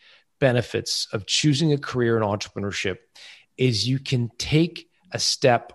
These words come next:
off the career ladder. And what I mean by that is if you go to work at Procter and Gamble or Ford or Apple, you're on a trajectory,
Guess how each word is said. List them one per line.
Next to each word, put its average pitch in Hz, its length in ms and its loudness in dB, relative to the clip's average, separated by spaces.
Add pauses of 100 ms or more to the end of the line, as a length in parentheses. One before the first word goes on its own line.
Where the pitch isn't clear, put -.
(120)
off 117 360 2
the - 60 -6
career 104 460 -2
ladder. 107 500 -6 (460)
And 135 80 0
what 180 80 10
I 220 40 8
mean 233 160 6
by 208 140 8
that 131 160 6
is 110 100 2
if - 140 0
you 220 100 4
go 269 120 4
to 226 80 8
work 143 200 6
at - 80 -4
Procter 160 360 4
and 143 100 0
Gamble 123 320 2
or 101 100 0
Ford 120 720 6 (440)
or 123 420 4
Apple, 127 540 2 (340)
you're 175 340 8
on 202 140 8
a 190 60 4
trajectory, 131 680 -2